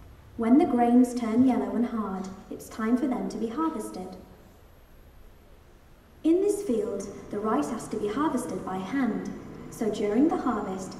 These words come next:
the paddy field is drained to make it easier for the workers.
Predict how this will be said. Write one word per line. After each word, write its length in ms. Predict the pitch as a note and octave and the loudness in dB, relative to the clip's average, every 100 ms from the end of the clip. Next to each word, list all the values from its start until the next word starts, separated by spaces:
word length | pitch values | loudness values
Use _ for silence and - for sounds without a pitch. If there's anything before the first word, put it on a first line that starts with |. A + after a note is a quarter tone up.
| - - | -14 -8
the 80 | B3+ | -8
paddy 300 | - F4+ F4+ | -2 2 2
field 320 | - G3+ G3 | 2 -4 -4
is 120 | A3+ | -4
drained 420 | - D#4 D4 G#3+ G#3 | -2 0 2 2 0
to 60 | |
make 200 | A3+ A3+ | -4 -4
it 120 | B3+ D#4+ | -4 0
easier 320 | D4+ B3+ F#3+ | 0 0 -4
for 120 | F#3+ | -6
the 80 | G3+ | -4
workers. 640 | A3+ A#3+ G#3 F3+ E3+ - | -2 -2 -2 -6 -8 -10